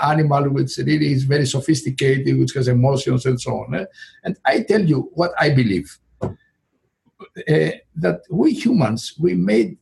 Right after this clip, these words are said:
really a very interesting step in our evolution. Uh, and, uh, I have heard some of the other interviews you have taken. You talk about emergence. What is emergence? There is one thing that emerged there. There are two things that emerged that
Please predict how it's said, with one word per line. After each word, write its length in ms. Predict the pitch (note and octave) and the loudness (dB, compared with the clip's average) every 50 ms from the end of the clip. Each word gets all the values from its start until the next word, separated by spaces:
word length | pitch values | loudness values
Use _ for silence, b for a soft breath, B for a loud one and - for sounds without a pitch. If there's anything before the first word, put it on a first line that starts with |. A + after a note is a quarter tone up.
| - E3+ | -12 -6
really 520 | F#3 A3+ B3 A#3 A3 E3 C3 B2 C3 - | -2 0 2 2 2 2 2 0 0 0
a 80 | C3+ D3 | -2 -2
very 260 | D3+ F3+ F#3 E3+ E3+ | 0 0 2 2 0
interesting 440 | F3 E3+ F3 D#3 C#3 - D#3+ D3 C3 | 0 2 0 -2 -2 0 -2 -2 -2
step 340 | - - - D3+ D#3 D#3 | 0 0 0 0 0 0
in 120 | D#3 C#3 D3 | -2 -2 0
our 180 | D3 C3+ C#3 | 2 2 2
evolution. 640 | C3 A2 A#2+ A#2 A#2+ C3 B2+ - - G2+ F2+ - - _ _ _ _ _ _ _ _ _ _ _ _ _ _ _ _ _ _ - | 2 4 4 4 4 2 2 0 -4 -8 -10 -12 -14 _ _ _ _ _ _ _ _ _ _ _ _ _ _ _ _ _ _ -10
Uh, 160 | - - - - - _ - | -8 -8 -8 -8 -12 _ -2
and, 260 | D#3+ D#3+ E3 D#3 D#3+ | 0 0 0 0 0
uh, 500 | F3 E3 E3 E3 E3+ E3+ F3+ F#3 - - - | 0 2 2 2 2 0 0 -2 -4 -6 -4
I 120 | - F3 E3 | -2 -2 0
have 280 | - F3 E3 D#3+ - - | 0 -2 -4 -4 -6 -12
heard 400 | - - - F3+ F#3 F3 E3 E3 E3+ - | -8 -4 -2 0 0 0 -2 -2 -4 -4
some 260 | - D#3 - F3+ F#3 | -2 -2 -2 -2 -2
of 140 | F3 - - | -4 -4 -4
the 80 | - | -2
other 240 | - D#3+ E3+ E3+ D#3+ | 0 2 2 4 2
interviews 400 | D3+ C3 C#3+ C3 B2+ C3+ C3 C3 | 2 4 4 4 4 4 4 2
you 60 | B2+ | 2
have 200 | - B2 B2 - | 2 0 -2 0
taken. 320 | - C3 B2+ B2 B2+ B2 B2+ | 0 0 0 2 2 2 2
You 120 | C#3 C#3 | 2 2
talk 200 | C#3 D#3+ D#3+ D#3+ | 0 0 0 2
about 320 | D3+ C3+ C#3 D3 D3+ D3 - - - | 0 0 2 0 0 0 -2 -4 0
emergence. 880 | D3+ C#3 C#3+ D3 C#3+ C#3 C3 G#2+ F#2+ F2 E2+ D#2+ - - - - - _ _ _ D#3 | 0 2 4 4 2 2 2 0 -2 -4 -6 -6 -10 -10 -10 -12 -14 _ _ _ -6
What 220 | D3+ E3 E3+ E3+ E3+ | -4 -4 0 0 0
is 100 | D3+ C#3 | 0 2
emergence? 500 | C#3 C3 C3+ B2+ A2+ - G2 F2+ - B B B B B | 2 2 2 2 0 -2 -6 -12 -14 B B B B B
There 140 | F3+ F#3+ G3 | 0 2 2
is 160 | G#3+ G3 - - | 2 0 -2 -2
one 240 | E3+ A3 C4 A#3 | -2 0 0 0
thing 240 | - - G#3+ G#3 F#3 | -2 0 0 2 2
that 180 | E3+ D#3 - - | 2 2 0 0
emerged 640 | D3+ C#3+ B2+ B2 A#2+ G#2+ G2 F#2+ - - - - A2+ | 0 2 4 4 4 2 0 -2 -4 -8 -12 -12 -6
there. 240 | G2+ F#2+ F#2 - - - | -6 -6 -6 -6 -4 -2
There 100 | E3 F3 | -2 -2
are 60 | E3+ - | -2 -2
two 120 | C#4+ - | -6 -4
things 240 | - - D#3 C3 B2+ | 0 0 2 2 2
that 140 | B2+ A#2+ B2 | 2 2 2
emerged 540 | A2+ G#2+ G#2+ A2 B2+ D#3+ E3 - - - _ b b b b b _ - | 2 4 4 4 2 0 -2 -4 -10 -16 _ b b b b b _ -6
that 140 | - - | -6 -6